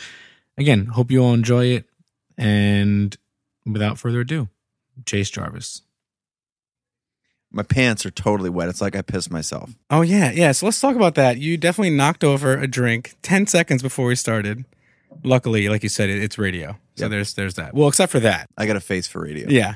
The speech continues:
Speaker 1: yeah, yeah. Um, all right. So let's get right into it. First off, let's definitely chat about how I got a really cool tour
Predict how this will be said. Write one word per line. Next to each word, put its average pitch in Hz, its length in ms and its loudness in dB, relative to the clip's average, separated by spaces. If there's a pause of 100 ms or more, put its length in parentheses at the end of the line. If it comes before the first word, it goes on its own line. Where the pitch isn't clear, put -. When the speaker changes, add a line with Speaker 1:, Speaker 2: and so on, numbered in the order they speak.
Speaker 1:
yeah, 78 440 -10 (640)
yeah. 117 320 4
Um, 113 220 2 (720)
all 139 100 4
right. 185 200 2
So - 80 -2
let's 143 120 2
get 147 180 0
right 151 140 2
into 160 280 2
it. 101 240 -4
First 175 300 0
off, 107 400 -2 (160)
let's 139 200 0
definitely 123 320 2
chat 110 300 2
about 92 460 0
how 87 600 -2 (640)
I 98 60 -4
got 101 240 -4 (100)
a 104 120 -8
really 101 260 -2
cool 92 220 -6
tour 80 360 -10